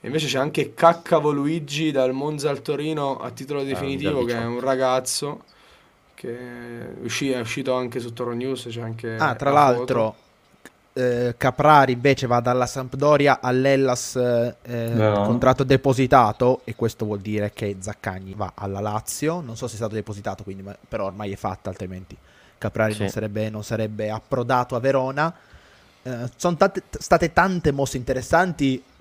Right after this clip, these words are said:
Speaker 3: Mm, Keita Baldé al Cagliari, anche questa è una cosa,
Speaker 2: Sì.
Speaker 4: Ah.
Speaker 3: è una
Speaker 2: Caputo
Speaker 3: cosa
Speaker 2: al s-,
Speaker 3: interessante.
Speaker 2: eh,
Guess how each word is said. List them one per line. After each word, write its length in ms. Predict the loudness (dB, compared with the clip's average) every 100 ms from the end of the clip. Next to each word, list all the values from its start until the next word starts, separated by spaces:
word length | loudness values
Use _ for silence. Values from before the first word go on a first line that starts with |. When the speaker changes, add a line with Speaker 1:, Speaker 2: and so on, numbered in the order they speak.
| -18
Speaker 3:
Mm, 280 | -14 -12 -12 2
Keita 320 | 6 6 6
Baldé 420 | 6 4 6 6
al 160 | 6 2
Cagliari, 640 | 4 4 6 4 4 0 -6 _ _ _
anche 340 | -8 -8 -8
questa 480 | -4 -4 -4 -6 -6
è 40 | -6
una 140 | -8
cosa, 500 | -10 -8 -4 -2 0
Speaker 2:
Sì. 80 | 4
Speaker 4:
Ah. 380 | 6 6 2 -6
Speaker 3:
è 60 | -6
una 80 | -2
Speaker 2:
Caputo 400 | 4 6 6 6
Speaker 3:
cosa 140 | 4
Speaker 2:
al 60 | 4
s-, 40 |
Speaker 3:
interessante. 340 | 6 6
Speaker 2:
eh, 20 | 6